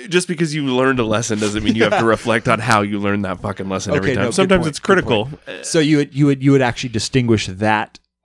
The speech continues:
Speaker 2: side from being conscious of the you then.
Speaker 1: Say that again.
Speaker 2: You would
Speaker 1: You're
Speaker 2: ver-
Speaker 1: moving, you're moving too fast for me,
Speaker 2: Okay,
Speaker 1: man.
Speaker 2: sorry. I would say, uh, <laughs> so, so you would actually make a dif-, a differentiation between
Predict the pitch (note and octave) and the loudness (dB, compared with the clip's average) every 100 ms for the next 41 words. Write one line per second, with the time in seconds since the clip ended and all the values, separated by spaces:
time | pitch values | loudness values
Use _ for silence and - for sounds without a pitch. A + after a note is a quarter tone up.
0 | _ _ - G#2 G2+ - G#2+ A2+ G#2+ - | _ _ -6 -4 -4 -4 -2 -2 -2 -6
1 | - G#2 - G2 - - G#2 G2+ G2 - | -4 -4 -6 -12 -14 -8 -6 -6 -8 -10
2 | F2+ E2+ E2+ D#2 - D2 - - _ _ | -10 -8 -10 -12 -12 -16 -16 -20 _ _
3 | _ _ _ _ _ _ _ _ _ _ | _ _ _ _ _ _ _ _ _ _
4 | - G2 F#2+ F#2+ G2 - _ _ _ B2+ | -6 -2 -2 -2 -4 -8 _ _ _ 0
5 | C3 C3 A#2 - _ _ _ - G2 A#2 | 4 4 2 -4 _ _ _ -8 2 4
6 | B2 A2 G#2+ B2+ C#3 A#2+ A#2 G#2+ F#2 E2+ | 4 2 0 4 4 2 -4 -2 -4 -6
7 | - G2 G2 G2+ F2+ F#2 F2+ - _ A#2+ | -2 0 0 -2 -6 -6 -6 -8 _ 0
8 | B2 - C3+ B2 A2+ - - C3+ - C3 | 2 2 2 2 -2 -6 -6 -6 2 6
9 | A#2 A2+ - C3 B2 D3 C#3 B2 C#3 A#2 | 6 4 0 0 4 4 2 -2 -6 -10
10 | G#2+ _ _ _ B2 A#2 B2+ C3 A#2+ G#2+ | -16 _ _ _ -8 0 2 2 -4 -6
11 | _ B2+ - - - A#2 B2+ - A#2 A#2 | _ -4 -2 -6 -8 0 0 2 0 0
12 | - A2+ A2 - F#2+ E2+ F2+ G2 - A#2 | 0 0 0 -2 -8 -8 -6 -6 -4 -4
13 | G#2+ G#2+ | -4 -8